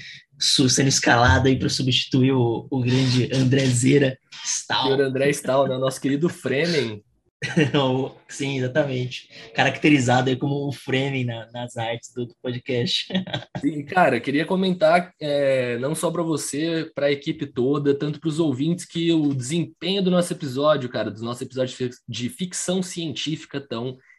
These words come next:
Speaker 2: impressionantes. A gente já bateu setenta ouvintes em um e oitenta e dois em outro, cara.
Speaker 1: Cara, assim, e não só, não só o desempenho, assim, mas como a qualidade também, cara, dos que eu ouvi, assim, tá, tipo,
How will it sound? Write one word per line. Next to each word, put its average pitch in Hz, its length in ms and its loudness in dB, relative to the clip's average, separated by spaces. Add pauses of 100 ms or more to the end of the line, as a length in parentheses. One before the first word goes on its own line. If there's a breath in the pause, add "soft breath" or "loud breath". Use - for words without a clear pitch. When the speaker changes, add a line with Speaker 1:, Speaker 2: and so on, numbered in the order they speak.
Speaker 2:
impressionantes. 131 960 -4 (560 soft breath)
A - 20 -18
gente 120 400 -4
já 135 160 0
bateu 139 680 2
setenta 170 600 0
ouvintes 147 540 -2
em 143 140 -4
um 175 240 2
e 160 100 4
oitenta 160 540 -2
e 147 100 2
dois 139 280 0
em 131 120 -6
outro, 120 380 -6
cara. 82 280 -14 (920)
Speaker 1:
Cara, 117 220 0
assim, 131 380 -4
e 135 80 -4
não 156 200 0
só, 175 500 -2
não 160 140 -2
só 185 140 -4
o - 20 -4
desempenho, 175 560 -2
assim, 151 220 -2
mas 151 180 -4
como 156 180 -2
a 165 80 -2
qualidade 151 500 -2
também, 139 300 0
cara, 120 200 0
dos 123 180 0
que - 100 -4
eu 139 80 4
ouvi, 120 300 2
assim, 123 300 -4
tá, 139 120 -4
tipo, 156 400 -8